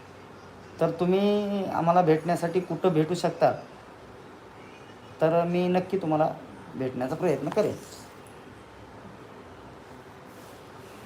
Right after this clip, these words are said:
चॅनल सबस्क्राईब करा की दादा, अं, मिच्ची की दुनिया? नक्की, नक्की ताई,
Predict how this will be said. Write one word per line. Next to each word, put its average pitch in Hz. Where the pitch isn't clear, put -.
चॅनल 165
सबस्क्राईब 165
करा 151
की 160
दादा, 156
अं, 131
मिच्ची 147
की 151
दुनिया? 139
नक्की, 160
नक्की 180
ताई, 170